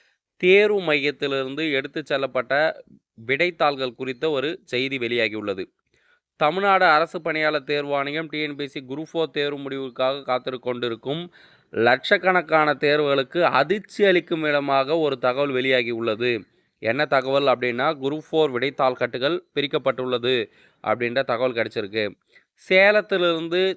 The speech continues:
சென்னைக்கு கொண்டு வரப்பட்டிருந்த குரூப் ஃபோர் விடைத்தாள்கள் அடங்கிய பெட்டிகளில் ஆங்காங்கே உடைப்புகள் காணப்படுவது பெரும் சர்ச்சையை கிளப்பியுள்ளது. பொதுவாக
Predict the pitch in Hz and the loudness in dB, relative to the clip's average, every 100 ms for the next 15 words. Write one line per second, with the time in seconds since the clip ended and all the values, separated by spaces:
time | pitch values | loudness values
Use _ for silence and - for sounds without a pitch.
0 | - 151 175 175 160 151 151 147 139 131 | -2 -2 -2 -6 -6 -4 0 0 -2 -4
1 | 135 131 143 170 170 _ 131 143 180 - | -6 -2 0 2 0 _ -8 -4 -4 -4
2 | 175 180 180 120 123 160 - 160 156 156 | -2 0 0 0 0 0 0 2 2 0
3 | 156 160 - 117 127 143 147 139 143 156 | -2 -2 -2 0 2 0 0 -4 0 0
4 | 175 _ _ _ _ _ _ 160 151 180 | -2 _ _ _ _ _ _ 2 2 2
5 | 160 139 165 - _ _ _ - 131 165 | 2 2 0 -4 _ _ _ -2 2 2
6 | 165 156 143 151 165 139 151 151 147 143 | 2 0 0 -2 -2 0 -2 -2 -4 -4
7 | 135 131 135 135 131 135 156 185 _ - | 0 -2 -2 -4 -4 -4 -4 -6 _ -4
8 | 151 170 190 - 135 - 160 151 160 - | -2 -2 -4 -2 -4 -4 -8 -4 -4 -4
9 | 131 123 131 123 120 151 175 _ _ _ | -6 -6 -6 -4 -4 -4 -8 _ _ _
10 | _ 123 127 147 147 151 | _ -6 -4 0 0 2